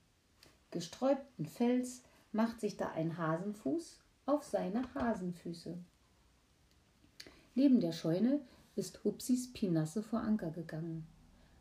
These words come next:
Rasch werden zwei feste Bretter zum Steg gefügt. Die große Einschiffung kann beginnen. Das ist freilich leichter gesagt als getan.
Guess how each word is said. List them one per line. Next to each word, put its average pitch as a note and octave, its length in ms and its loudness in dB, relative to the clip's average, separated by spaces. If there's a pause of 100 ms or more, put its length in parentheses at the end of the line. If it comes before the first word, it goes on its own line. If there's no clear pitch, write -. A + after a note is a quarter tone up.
Rasch A3 420 -2
werden D#3+ 340 0
zwei A3 400 -2
feste - 400 -2
Bretter A#3 420 -2
zum A#3 200 2
Steg F#3 360 -2
gefügt. - 580 -6 (500)
Die E3 80 -12
große A#3 500 4
Einschiffung F#3+ 720 -4 (160)
kann G3 360 -4
beginnen. F3 540 -2 (580)
Das - 200 -6
ist - 180 -10
freilich E3 560 -4
leichter C#3 420 -8
gesagt D3+ 420 -8
als D#3+ 180 -10
getan. - 400 -8